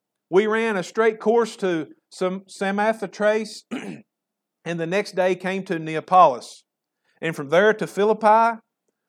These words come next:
which is in the, which is the foremost city of that part of Macedonia, a colony, and we were staying in that city for some days.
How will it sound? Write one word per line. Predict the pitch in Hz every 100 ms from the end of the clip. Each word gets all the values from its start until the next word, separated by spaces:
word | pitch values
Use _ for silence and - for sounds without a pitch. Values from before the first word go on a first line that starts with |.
| _
which | 165 175
is | 180
in | 170
the, | 151 147
which | 165 165 185
is | 185
the | 156
foremost | 147 202 214 208 190 -
city | 208 208 214
of | 170
that | 151 175 170
part | 185 180
of | 156
Macedonia, | 175 175 147 151 160 175 143
a |
colony, | - 196 185 147 139 170 _ _ _ _ _ _ _
and | 165 170
we | 196 214
were | 202 180 156
staying | - - 226 220
in | 190 175
that | 180 170
city | - 175 180
for | -
some | 139 190 190
days. | 190 175 127 104 -